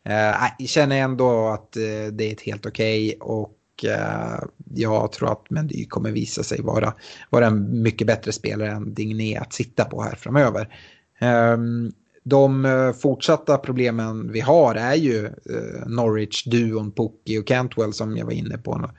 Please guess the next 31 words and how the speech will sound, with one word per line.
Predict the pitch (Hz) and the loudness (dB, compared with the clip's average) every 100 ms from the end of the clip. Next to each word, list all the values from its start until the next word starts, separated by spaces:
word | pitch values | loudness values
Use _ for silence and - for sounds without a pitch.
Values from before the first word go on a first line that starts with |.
| - - | -20 -8
i | - | -2
matchgenomgången | 107 - - 107 113 120 139 113 | 0 0 0 2 4 6 4 2
där. | 101 104 - - - | -2 -4 -8 -14 -14
Och, | - - - - | -6 -6 -6 2
eh, | 113 107 107 | 4 4 4
vi | 120 | 4
vill | 127 156 | 8 6
ju | 143 117 | 6 4
rätta | 107 - | 2 0
till | 107 156 135 | 2 4 4
det | 107 107 107 | 0 -4 -6
tids | - 117 110 113 - | -4 -4 -4 -6 -2
nog, | 139 135 107 104 107 | 2 4 2 -4 -2
men | 120 117 117 - - - - | -2 -2 -4 -12 -20 -18 2
ja, | 131 139 135 - _ - - _ - - | 6 6 4 -14 _ -20 -20 _ -20 -12
jag | - 147 | -2 2
vet | 170 139 | 4 2
inte | 131 | 2
riktigt | 135 131 131 131 | 0 2 0 2
när. | 165 120 107 101 - - | 4 4 2 -4 -16 -16
Det | - | 2
är | 139 139 143 | 6 6 4
lite | 147 147 | 2 -2
svårt | - 165 147 | -2 2 2
också. | 117 - 120 | 0 -2 -4
Man | 113 123 127 | -2 -4 2
behöver | 127 127 | 2 2
välja | 127 127 131 143 123 | 2 2 2 2 2
vilken | 117 120 120 | -2 -4 -6
väg | 120 123 117 110 | 0 0 0 -2
man, | 113 110 110 | -6 -6 -8